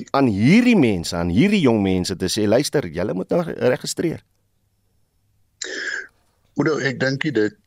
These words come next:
Speaker 2: eh, dit net 'n, 'n, 'n kommernis vir die O V K <laughs> moet wees nie. Ek dink dis 'n kommernis vir almal.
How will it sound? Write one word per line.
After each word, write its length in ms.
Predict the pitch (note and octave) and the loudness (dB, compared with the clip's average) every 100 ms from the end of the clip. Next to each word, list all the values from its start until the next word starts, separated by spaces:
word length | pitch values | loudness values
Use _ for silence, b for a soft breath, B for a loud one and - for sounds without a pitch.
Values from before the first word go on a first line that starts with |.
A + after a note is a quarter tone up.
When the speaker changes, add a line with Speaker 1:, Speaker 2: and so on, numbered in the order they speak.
| - | -2
Speaker 2:
eh, 300 | G2 G2+ G#2 G2+ | 0 0 0 -2
dit 220 | G#2 - | -2 0
net 240 | G#2+ G#2+ G2+ | -2 0 0
'n, 220 | G2 F#2+ - | 2 0 0
'n, 240 | F#2+ F#2+ | 0 -2
'n 140 | - - A#2 | -4 -4 0
kommernis 420 | A2+ G#2+ G2+ - | 0 0 -2 -2
vir 60 | F#2 | -4
die 80 | G2 | 0
O 120 | G#2+ | -2
V 140 | - F#2+ | -2 -4
K 140 | - - | -2 0
<laughs> 120 | G#2+ | 0
moet 180 | F#2+ - | -2 0
wees 240 | F#2+ - | -2 0
nie. 80 | F#2+ | 0
Ek 120 | F#2+ | 0
dink 180 | G#2+ B2+ | 0 0
dis 140 | A2+ G2+ | 0 0
'n 80 | - | 0
kommernis 400 | A2+ A#2 G#2 G2+ | 0 2 0 -2
vir 140 | - | -4
almal. 300 | - F2+ E2+ | -4 -4 -4